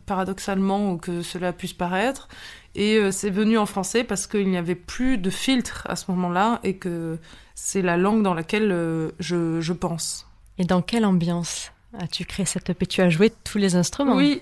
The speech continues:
Speaker 1: bah, là, on, on, on se trouve chez moi, donc
Speaker 2: Oui.
Speaker 1: c'est à l'étage,
Speaker 2: <laughs>
Speaker 1: dans, dans un petit studio que, qui est rempli de mousse, <laughs> où je rentre à peine, où j'ai enregistré absolument tous les instruments.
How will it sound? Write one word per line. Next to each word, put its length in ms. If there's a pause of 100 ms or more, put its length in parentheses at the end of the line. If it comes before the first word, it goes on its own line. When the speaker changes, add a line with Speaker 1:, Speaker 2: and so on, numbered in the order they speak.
Speaker 1:
bah, 340
là, 280
on, 500
on, 160
on 140
se 80
trouve 240
chez 180
moi, 460
donc 240
Speaker 2:
Oui. 200
Speaker 1:
c'est 40
à 80 (160)
l'étage, 360
Speaker 2:
<laughs> 20
Speaker 1:
dans, 260
dans 420
un 180
petit 220
studio 440
que, 360
qui 220
est 40
rempli 400
de 80
mousse, 440
<laughs> 400
où 40
je 180
rentre 360
à 60
peine, 300 (500)
où 120
j'ai 200
enregistré 420
absolument 480
tous 140
les 160
instruments. 580